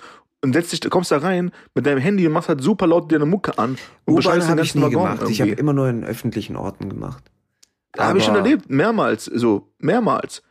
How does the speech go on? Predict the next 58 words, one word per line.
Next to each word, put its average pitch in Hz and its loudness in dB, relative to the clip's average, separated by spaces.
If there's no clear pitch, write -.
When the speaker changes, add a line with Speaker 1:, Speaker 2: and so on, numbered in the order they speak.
Speaker 2:
es 131 -4
ist 151 -4
schon 175 2
Speaker 1:
Ich 160 -2
meine, 185 2
Speaker 2:
was, 151 2
Speaker 1:
die 170 2
Speaker 2:
also 214 4
Speaker 1:
Jungs, 226 -2
die 160 2
Jungs 202 2
sind 202 2
auch 190 -2
alle 175 2
kacke - -2
aus, 123 2
so. 110 0
Die, 123 -2
also, 123 2
ich 117 -6
pauschalisiere 139 2
natürlich 165 2
jetzt 170 0
auch 156 2
so, 156 0
aber 147 4
ich 143 -2
meine 151 2
jetzt, 143 -2
die 127 2
sehen 139 4
natürlich 180 2
auch 156 4
schon 156 -2
so - 0
aus, 156 2
als 123 -4
wenn 135 2
die 131 2
halt 135 0
auch 127 4
einen 127 0
riesen 135 0
Fick - -4
darauf 123 0
geben, 120 2
was 107 -6
andere 113 0
denken, 104 -4
so. 90 -4
Speaker 2:
Genau. 117 0
Speaker 1:
Was 135 0
erstmal 165 2
ja 147 4
auch 143 2
cool 226 4
ist, - -2
aber 131 2